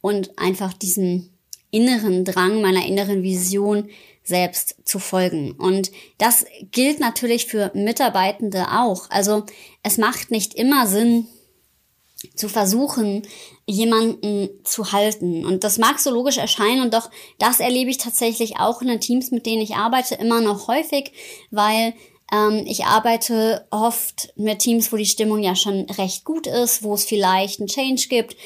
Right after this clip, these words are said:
ähm, wo man noch sich weiterentwickeln möchte, wo man neue Ziele erreichen möchte, wo sich einiges verändert und dadurch vielleicht auch ein bisschen das Gleichgewicht ins Wanken kommt.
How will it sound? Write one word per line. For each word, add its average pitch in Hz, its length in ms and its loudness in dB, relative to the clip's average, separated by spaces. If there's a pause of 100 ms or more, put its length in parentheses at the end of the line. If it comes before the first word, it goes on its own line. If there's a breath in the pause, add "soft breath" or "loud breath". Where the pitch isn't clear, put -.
(280 loud breath)
ähm, 214 440 2
wo 214 240 0
man 196 460 2
noch 190 200 0
sich - 260 -4
weiterentwickeln 208 720 -2
möchte, 196 320 -6
wo 208 60 -4
man 214 100 0
neue 254 340 0 (300 loud breath)
Ziele 277 300 2
erreichen 214 800 2
möchte, 202 580 -2
wo 214 100 -4
sich 214 320 -2
einiges 220 460 2
verändert 285 500 0
und 208 140 -4
dadurch 208 300 0
vielleicht 202 320 -2
auch - 200 -6
ein - 320 -20
bisschen 208 240 0
das 202 140 -2
Gleichgewicht 233 760 0 (1160)
ins 220 240 0
Wanken 214 340 2
kommt. 190 460 -2